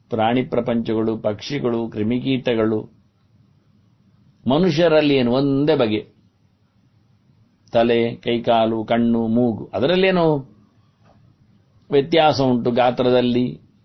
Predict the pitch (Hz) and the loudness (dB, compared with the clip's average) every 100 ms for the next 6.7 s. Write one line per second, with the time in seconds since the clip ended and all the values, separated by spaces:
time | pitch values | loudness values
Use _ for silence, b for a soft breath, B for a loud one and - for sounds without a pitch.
0 | _ _ _ _ - 117 131 131 131 123 | _ _ _ _ -4 0 2 2 2 2
1 | 120 117 120 127 - _ _ _ _ 147 | 0 0 -2 -8 -16 _ _ _ _ -2
2 | 202 208 185 170 120 - - 127 127 123 | 0 2 2 2 0 -4 -2 0 2 0
3 | 123 123 120 120 120 123 123 120 120 120 | 0 -2 0 0 0 0 0 0 0 0
4 | 127 127 120 120 117 117 117 120 139 123 | 2 0 0 0 0 0 0 -2 -4 -2
5 | 120 117 120 - 131 131 135 131 127 123 | 0 0 -2 -2 0 2 2 2 2 0
6 | 120 117 110 110 117 123 110 | 0 -2 -2 -2 0 0 -4